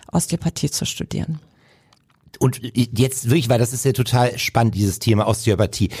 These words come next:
Speaker 2: Muss man denn da so ein Studium machen oder reicht es dann, dass man, man hat das Thema ja oft beim Thema Heilpraktiker, dann gibt es da wie zig Akademien und dann habe ich nachher eine Urkunde.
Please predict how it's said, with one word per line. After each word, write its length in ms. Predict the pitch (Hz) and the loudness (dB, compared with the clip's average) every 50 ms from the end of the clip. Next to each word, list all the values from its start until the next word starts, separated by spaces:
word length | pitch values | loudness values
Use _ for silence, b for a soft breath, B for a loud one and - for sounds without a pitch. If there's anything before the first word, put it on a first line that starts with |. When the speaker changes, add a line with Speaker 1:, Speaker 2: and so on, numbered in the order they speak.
| B B B | B B B
Speaker 2:
Muss 340 | 101 107 123 143 - - - | 4 4 4 4 2 0 0
man 140 | 185 180 | 2 2
denn 160 | 165 170 165 156 | 4 4 4 4
da 120 | 170 156 | 2 2
so 100 | 131 151 | 2 0
ein 20 | |
Studium 360 | 143 - - 156 151 156 151 147 | 0 0 2 2 4 4 4 4
machen 220 | 147 135 117 143 | 2 2 2 2
oder 160 | 127 117 107 | 2 2 4
reicht 220 | 101 113 127 120 - | 4 4 2 2 0
es 140 | 123 - | -2 0
dann, 180 | - 123 117 110 | 0 0 2 2
dass 160 | 113 110 - | 2 2 2
man, 160 | 110 110 104 107 B B B B - - - - - - - - - - | 2 2 2 0 B B B B -14 -14 -14 -14 -14 -8 -4 -4 -2 0
man 160 | 107 107 95 | 0 2 2
hat 120 | 143 147 | 2 2
das 120 | 147 127 - | 0 0 0
Thema 200 | - 147 135 131 | 2 4 4 4
ja 60 | 127 | 4
oft 140 | 127 - - | 2 2 2
beim 140 | 139 113 110 | 2 2 4
Thema 260 | 110 110 98 98 98 | 4 4 4 4 4
Heilpraktiker, 500 | 143 170 165 - 151 135 127 135 135 131 | 4 2 2 2 0 0 2 2 4 4
dann 80 | 117 | 4
gibt 200 | 104 117 127 - | 4 2 0 -2
es 80 | 123 - | -2 0
da 180 | - 123 104 107 | 0 0 0 0
wie 100 | 113 113 | -2 -2
zig 240 | - - 147 - | -2 -2 -2 0
Akademien 440 | 127 117 127 117 101 101 113 170 190 | 0 2 2 4 4 4 4 4 4
und 80 | 165 131 | 4 4
dann 100 | 120 110 | 4 4
habe 100 | 117 113 | 4 2
ich 80 | 110 | 2
nachher 240 | 113 110 82 95 113 | 0 0 2 4 4
eine 120 | 104 104 - | 4 4 4
Urkunde. 420 | 156 175 170 - 160 156 147 135 | 4 4 4 4 4 4 4 2